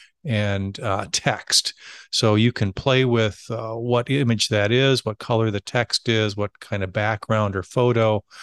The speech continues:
and then out pops basically a shareable, um, image with, and clickable. And, uh, they play mostly with Instagram, but I know they've got some other social medias connected, and Buffer, you know, handles them all.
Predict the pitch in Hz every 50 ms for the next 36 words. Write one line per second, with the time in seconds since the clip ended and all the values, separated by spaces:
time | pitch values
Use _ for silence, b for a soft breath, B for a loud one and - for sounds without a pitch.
0 | B B B B B B B 127 120 117 120 123 123 131 - - 127 131 135 -
1 | _ - - - 127 120 113 117 120 - - - - - - - 123 131 151 -
2 | - 139 120 - - - 113 113 110 110 110 127 127 107 104 104 101 - - -
3 | - - 139 135 139 143 139 127 117 101 104 101 101 98 101 107 - b b b
4 | b b b b _ - 104 101 98 95 92 95 98 101 101 104 104 107 110 117
5 | 160 - _ _ _ - - 175 190 131 98 - - - - - _ _ _ _
6 | _ - 110 107 110 110 101 - - - 123 - - 131 120 120 95 - - 180
7 | - - - - 98 104 - _ _ b b b b b b b _ - 110 104
8 | 104 104 104 101 110 113 131 131 117 113 107 - - 165 156 156 139 127 127 151
9 | 175 - - - 220 208 180 160 147 - - 143 127 139 - - - 151 135 147
10 | 147 147 151 147 139 113 110 104 - 113 110 107 110 110 110 107 110 101 98 110
11 | 107 104 - - 113 110 107 110 107 110 107 - - - 107 107 104 - - -
12 | 107 107 107 107 107 104 107 107 104 - - - 107 101 101 101 98 - - 104
13 | 98 98 95 90 107 107 104 - 107 101 98 98 - - 123 107 101 95 92 -
14 | 110 104 98 95 98 98 95 95 92 - - 110 107 101 92 92 98 -